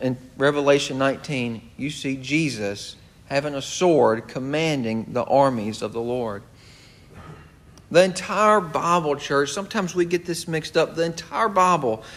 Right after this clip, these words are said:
from Genesis one to Revelation twenty-two, it all points, it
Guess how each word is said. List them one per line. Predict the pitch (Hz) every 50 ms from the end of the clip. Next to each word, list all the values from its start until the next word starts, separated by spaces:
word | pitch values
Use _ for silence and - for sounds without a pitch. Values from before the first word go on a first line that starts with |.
| - - -
from | - 180 175 160
Genesis | - 202 220 233 240 233 - - 233 208 190 185
one | 180 185 214 214 202 185 147 123 113 110 117 - - - - - - -
to | - -
Revelation | 165 160 185 196 208 202 202 196 190 196 202 202 - - 202 185
twenty-two, | 170 - - 190 190 190 190 - - - 156 143 139 127 -
it | 151 156 - - - -
all | - 165 185 196 208 208 214 208 208 214 - -
points, | - - 240 226 180 127 110 87 - - - - - - - - - - - - - - -
it | - 170 170 -